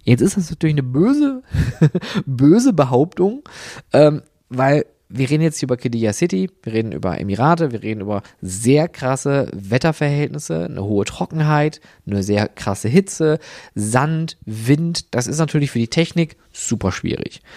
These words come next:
Und Falcons Flight mit seiner Größe und Länge und der Wucht auch, dass es da mal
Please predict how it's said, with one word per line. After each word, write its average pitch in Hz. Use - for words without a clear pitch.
Und 107
Falcons 170
Flight 151
mit 120
seiner 107
Größe 147
und 131
Länge 165
und 143
der 107
Wucht 226
auch, 101
dass 120
es 143
da 135
mal 143